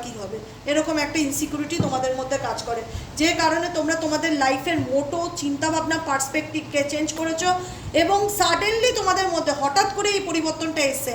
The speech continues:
না, এমন না যে অনেকটা সময় ধরে চলছিল, আনএক্সপেক্টেড এমন কিছু ঘটনা বা এমন কিছু রিয়েলাইজেশন ইউনিভার্স তোমাকে করিয়েছে,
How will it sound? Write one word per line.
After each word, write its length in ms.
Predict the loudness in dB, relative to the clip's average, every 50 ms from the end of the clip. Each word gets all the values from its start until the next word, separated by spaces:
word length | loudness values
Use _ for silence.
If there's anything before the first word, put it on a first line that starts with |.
| -4 -4 -4 -4 -2
না, 260 | 0 2 2 2 2
এমন 240 | 0 0 0 0 0
না 120 | 2 0
যে 100 | 2 2
অনেকটা 420 | 2 2 2 2 0 -2 -4 -6 -6
সময় 340 | -4 -2 -2 0 0 0 0
ধরে 200 | 0 0 -2 -2
চলছিল, 360 | -2 -4 -4 -4 -4 -8 -8 -8 -8 -8 -10 -12 -4 2
আনএক্সপেক্টেড 840 | 4 4 6 4 2 0 -2 -4 -6 -4 -4 -4 -4 -2 -2 -2 0
এমন 260 | 0 0 0 -2 -2 -2
কিছু 260 | -2 -2 0 0 0
ঘটনা 600 | 0 0 0 -2 0 2 4 4 4 4 2 0 -6 -6 -2
বা 140 | 2 4 4
এমন 240 | 4 4 2 0 -2
কিছু 280 | -2 -2 0 0 0
রিয়েলাইজেশন 720 | 2 2 4 4 6 6 6 6 6 4 0 -2 -2 0 0
ইউনিভার্স 460 | -2 -2 -2 -2 0 2 0 0 0 0
তোমাকে 300 | -4 -2 -2 -2 -2 -4
করিয়েছে, 580 | -2 -2 0 0 0 0 0 0 0 0 0